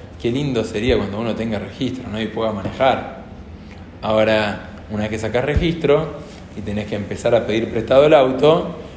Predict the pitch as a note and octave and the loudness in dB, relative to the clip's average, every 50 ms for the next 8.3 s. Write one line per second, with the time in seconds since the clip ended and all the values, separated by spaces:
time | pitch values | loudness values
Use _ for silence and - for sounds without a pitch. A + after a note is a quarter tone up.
0 | - - - G#2+ A2+ A#2 - - A2+ A2 - B2 A#2 - A2+ A2 G#2 G#2 A2 A#2+ | -16 -12 -8 -4 -4 -2 0 -2 0 4 6 6 6 4 4 2 2 2 0 0
1 | A#2 B2 A#2 A2+ A2+ B2 B2+ B2+ - F3+ E3+ D#3 C3+ B2 - C#3+ D3+ - A#3+ A#3+ | 0 0 0 0 0 0 -2 2 6 6 8 8 6 4 2 0 2 4 4 4
2 | A3 G3+ F3 F3+ - - G2 F2+ G2+ G#2 G2 - - A2+ A#2 C#3+ D3+ D3 - E3+ | 4 4 2 0 -2 -2 -4 -6 -6 -8 -8 -8 -6 -4 -4 -4 -4 -4 -2 0
3 | F3 E3+ D#3+ D#3 D3+ C#3 C3 - - - - - - C#3 C3+ B2+ B2+ B2+ B2+ B2 | 2 4 4 4 4 2 0 -4 -6 -8 -6 -2 2 4 6 6 6 6 4 2
4 | A#2+ - - A#2 B2 A#2+ A2+ G#2+ G#2 G2+ A2+ A2+ A2 A2+ A2+ A2+ A2+ A2 - C3+ | 0 -2 -2 -2 -2 -2 -2 -4 -6 -4 -4 -4 -4 -4 -4 -4 -4 -4 -2 -2
5 | C#3 B2+ A2 A2 A2 A2+ A#2 A#2+ A#2+ B2 B2 A#2+ A#2+ - - - - - - G3 | 0 0 0 0 -2 -2 -2 -2 -2 -2 -4 -4 -6 -8 -12 -16 -14 -8 -4 -2
6 | G3 F#3 - F#3 F3+ F3 F3 E3 F3 F3 - - - - - - - A#2+ B2+ C#3+ | -2 0 2 2 2 2 0 -2 -4 -8 -12 -14 -16 -16 -12 -8 -6 -4 -2 -2
7 | C#3 B2+ A#2 G#2 - A2 A2 B2 A#2 G#2 G2+ G2+ G2 G#2+ A#2+ A#2 G#2+ F#2+ G2+ A2+ | -2 -2 -2 -2 -2 0 0 2 2 0 0 -4 -6 -6 -4 -4 -4 -4 -4 -2
8 | B2 A2+ G#2 G2 - E2 | -2 -2 -4 -4 -6 -8